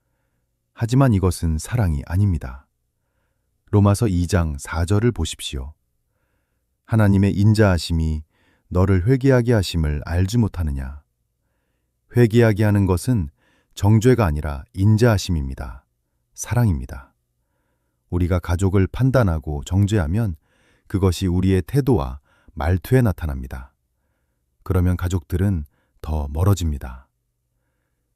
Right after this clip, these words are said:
제가 만났던 한 장로님 이야기입니다. 아들이 동성애자였습니다. 장로님은 충격을 받으셨습니다.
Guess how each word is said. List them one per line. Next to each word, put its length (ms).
제가 280
만났던 440
한 160
장로님 540
이야기입니다. 800
아들이 400
동성애자였습니다. 1200
장로님은 540
충격을 440
받으셨습니다. 840